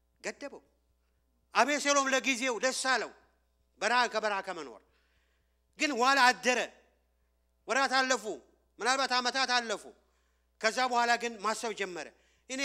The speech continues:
ምን ይሰራልኛል? የኔ ጥጋብና ደስታ ማንም ማየት ነው፣ ንጉሡን ማየት ነው። ንጉሡን ሳይ ደስ ሲለው ያ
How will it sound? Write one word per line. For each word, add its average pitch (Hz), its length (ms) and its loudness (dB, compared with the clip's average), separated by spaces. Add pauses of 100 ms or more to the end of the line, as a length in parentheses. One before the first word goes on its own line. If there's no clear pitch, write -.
(120)
ምን 233 140 -8
ይሰራልኛል? 135 640 -10 (640)
የኔ 269 260 4
ጥጋብና 277 540 2
ደስታ 240 360 0 (100)
ማንም 247 320 2
ማየት 196 260 2
ነው፣ 127 120 -14 (680)
ንጉሡን 302 500 2
ማየት 277 300 4
ነው። 240 120 0
ንጉሡን 294 440 -2 (100)
ሳይ 311 240 2 (260)
ደስ 302 260 2
ሲለው 302 300 0 (220)
ያ - 80 4